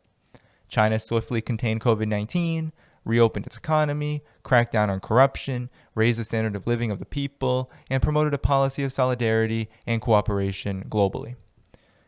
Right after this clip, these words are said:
The United States has done the exact opposite. U S leadership on the world stage has understandably waned amid surging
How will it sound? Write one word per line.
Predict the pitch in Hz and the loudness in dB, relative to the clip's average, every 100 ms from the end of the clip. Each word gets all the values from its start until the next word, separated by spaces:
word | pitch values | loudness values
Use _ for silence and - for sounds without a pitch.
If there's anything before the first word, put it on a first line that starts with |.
| _ | _
The | - | -2
United | 120 113 110 | 2 2 2
States | - 190 202 | 0 0 0
has | 147 | 0
done | 143 | 0
the | 143 | -2
exact | 139 139 139 | -2 -2 0
opposite. | 175 185 - - - _ _ _ _ _ - | 0 -2 -8 -12 -16 _ _ _ _ _ -4
U | 117 127 | 2 2
S | 123 | 2
leadership | 127 170 180 - 123 | -2 0 0 0 -2
on | 120 | 0
the | 113 | 0
world | 107 117 113 | 2 2 0
stage | - 110 117 | -2 0 0
has | 135 113 | -2 -4
understandably | 127 131 - 135 151 165 180 | -2 -4 -2 -2 -2 -4 -4
waned | 139 185 156 127 | -2 -2 -2 -2
amid | 131 135 135 | -4 -4 -4
surging | - 113 110 113 | -2 -2 0 -4